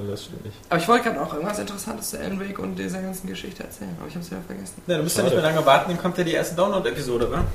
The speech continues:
Speaker 2: Ja,
Speaker 3: Spannend.
Speaker 2: aber wer hat denn da Lust drauf? Also selbst
Speaker 3: Ja,
Speaker 2: Leute,
Speaker 3: eben,
Speaker 2: die
Speaker 3: ich
Speaker 2: sagen,
Speaker 3: nicht.
Speaker 2: das Spiel war, äh,
Speaker 3: Ja.
Speaker 2: hat mir sehr gut gefallen, haben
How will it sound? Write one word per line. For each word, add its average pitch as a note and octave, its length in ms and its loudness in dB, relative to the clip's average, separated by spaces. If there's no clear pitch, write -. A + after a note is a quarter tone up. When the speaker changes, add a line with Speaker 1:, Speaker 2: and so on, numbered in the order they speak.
Speaker 2:
Ja, E3+ 120 4
Speaker 3:
Spannend. - 200 0
Speaker 2:
aber E3+ 140 10
wer E3+ 120 8
hat G3+ 100 4
denn G3+ 80 2
da G3+ 60 6
Lust - 220 2
drauf? E3 180 0
Also E3+ 180 2
selbst F3+ 200 10
Speaker 3:
Ja, D#3+ 40 10
Speaker 2:
Leute, A3+ 140 12
Speaker 3:
eben, C4+ 100 12
Speaker 2:
die F#3+ 60 12
Speaker 3:
ich G3 140 6
Speaker 2:
sagen, A3 220 10
Speaker 3:
nicht. G3+ 120 8
Speaker 2:
das - 100 6
Spiel A3 160 4
war, F3 220 6
äh, E3+ 160 4
Speaker 3:
Ja. E3 140 4
Speaker 2:
hat D3+ 100 4
mir G3 160 2
sehr F#3+ 100 0
gut F#3+ 160 -2
gefallen, F#3+ 420 2
haben E3 480 -2